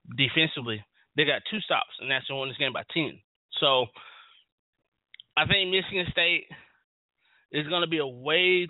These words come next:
too much for Air Force, but don't be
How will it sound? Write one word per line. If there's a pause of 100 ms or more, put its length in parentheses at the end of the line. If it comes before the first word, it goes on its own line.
(120)
too
much (640)
for
Air
Force, (840)
but (720)
don't
be